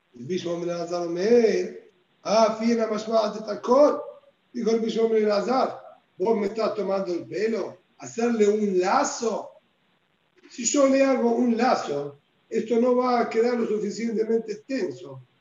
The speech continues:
y no voy a poder hacer sonar, no va a emitir sonido como corresponde. אלא, משלשל מלמטה, וקולח מלמעלה. ומשלשל מלמעלה,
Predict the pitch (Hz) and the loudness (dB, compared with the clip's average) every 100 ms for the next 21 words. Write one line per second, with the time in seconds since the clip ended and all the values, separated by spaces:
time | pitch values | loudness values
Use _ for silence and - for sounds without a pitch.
0 | _ _ 226 220 240 233 220 220 226 247 | _ _ -4 2 2 2 0 2 2 2
1 | 226 - 240 220 - 214 277 262 202 226 | -2 -2 -4 -2 -4 -4 -2 -2 2 2
2 | 254 254 233 226 220 262 247 226 220 220 | 2 2 0 -2 -6 -8 -8 -2 -2 0
3 | 269 247 214 214 202 214 - 269 320 330 | -2 -2 -4 -6 -2 -4 -2 -2 -2 -4
4 | - - _ _ _ _ _ _ _ _ | -8 -12 _ _ _ _ _ _ _ _
5 | _ _ _ _ - - _ _ _ _ | _ _ _ _ -12 -12 _ _ _ _
6 | _ _ 190 131 139 - _ _ _ 165 | _ _ -6 -6 -12 -18 _ _ _ -4
7 | 185 190 185 - 220 226 214 196 190 185 | -4 -2 -4 0 2 2 2 -2 -4 -4
8 | 233 - 240 285 285 - _ - - 190 | -6 -2 -2 -2 -6 -16 _ -16 -6 2
9 | 220 190 202 190 185 190 143 113 - _ | 2 2 -2 -2 -2 -2 -4 -10 -16 _
10 | _ - 170 170 175 - 220 190 175 147 | _ -12 -10 -6 -6 -2 0 0 -4 -4
11 | 147 185 247 277 | -4 -2 0 0